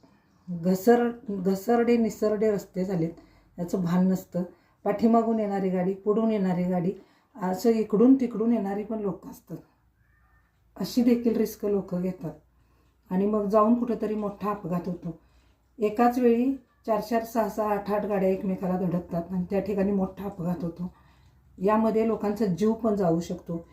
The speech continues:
किंवा कायमस्वरूपी अपंगत्व पण येऊ शकते. बघा, लोकांच्या डोक्यामध्ये वर्षा सहल करणे हे एक फॅडच होऊन बसले.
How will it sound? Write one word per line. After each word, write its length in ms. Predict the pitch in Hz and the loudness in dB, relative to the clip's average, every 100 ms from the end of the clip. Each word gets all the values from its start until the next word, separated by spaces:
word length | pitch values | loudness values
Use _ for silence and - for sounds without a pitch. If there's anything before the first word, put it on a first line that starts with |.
| _ - | _ -4
किंवा 160 | 208 | -4
कायमस्वरूपी 760 | 254 226 214 254 269 247 247 254 | 4 4 6 4 2 0 2 2
अपंगत्व 600 | 226 233 226 233 220 208 | 2 2 2 2 0 -2
पण 200 | 208 196 | -2 0
येऊ 160 | 170 | 0
शकते. 580 | 165 180 - - 165 - _ _ _ _ - | -2 -6 -12 -12 -12 -12 _ _ _ _ -4
बघा, 340 | 208 202 87 - - _ _ _ _ _ _ _ - | -2 0 -2 -6 -14 _ _ _ _ _ _ _ -8
लोकांच्या 720 | 220 214 202 202 214 208 226 233 - _ _ _ - | -6 -4 -4 -4 -2 -2 -2 -4 -12 _ _ _ -8
डोक्यामध्ये 480 | 190 196 196 190 | -4 -2 0 0
वर्षा 500 | 202 214 190 180 233 | 2 2 2 2 2
सहल 320 | 240 240 214 214 | 2 2 2 0
करणे 640 | 220 190 185 156 - - _ 185 | 0 0 2 0 -4 -18 _ -8
हे 100 | 190 | -4
एक 240 | 196 - | -4 -4
फॅडच 380 | 185 175 175 - | -2 0 0 -2
होऊन 200 | 165 160 | -2 -2
बसले. 340 | 160 - 165 | -4 -6 -10